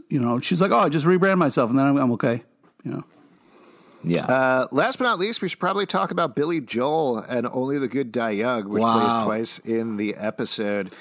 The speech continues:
Speaker 3: Uh,
Speaker 1: Fun s-
Speaker 3: great song.
Speaker 2: Great song.
Speaker 1: Fun
Speaker 3: Great song. Feels a little different in the modern era.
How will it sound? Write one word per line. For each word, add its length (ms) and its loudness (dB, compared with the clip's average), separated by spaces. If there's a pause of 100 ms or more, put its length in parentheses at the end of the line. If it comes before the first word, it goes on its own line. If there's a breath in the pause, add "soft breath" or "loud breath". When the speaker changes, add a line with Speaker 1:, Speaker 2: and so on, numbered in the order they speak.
(220 loud breath)
Speaker 3:
Uh, 20 -20
Speaker 1:
Fun 300 4
s- 60 -2
Speaker 3:
great 220 0
song. 600 0 (580)
Speaker 2:
Great 260 0
song. 240 -6 (140)
Speaker 1:
Fun 180 2
Speaker 3:
Great 160 2
song. 320 -2
Feels 340 -4
a 40 0
little 140 2
different 360 -2
in 60 -2
the 60 0
modern 280 0
era. 360 0